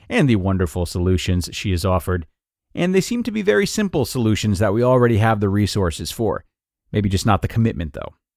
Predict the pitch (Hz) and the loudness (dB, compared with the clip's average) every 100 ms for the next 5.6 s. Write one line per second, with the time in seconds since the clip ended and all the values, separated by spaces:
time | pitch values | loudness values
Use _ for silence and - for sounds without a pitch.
0 | _ _ 131 151 151 139 131 113 110 98 | _ _ 4 6 6 2 -2 -4 -4 -4
1 | 113 98 - 104 - 107 98 101 98 92 | -2 0 0 -2 -4 -4 -2 0 0 0
2 | 98 90 92 - 87 85 - 98 98 92 | 0 2 0 2 -2 -2 0 2 2 4
3 | 87 - 87 - 90 90 85 80 _ _ | 2 2 0 0 0 4 4 2 _ _
4 | _ 95 82 85 82 90 85 - - 82 | _ 0 2 2 0 2 0 -2 0 2
5 | 82 76 - 82 80 - | 2 2 2 2 2 0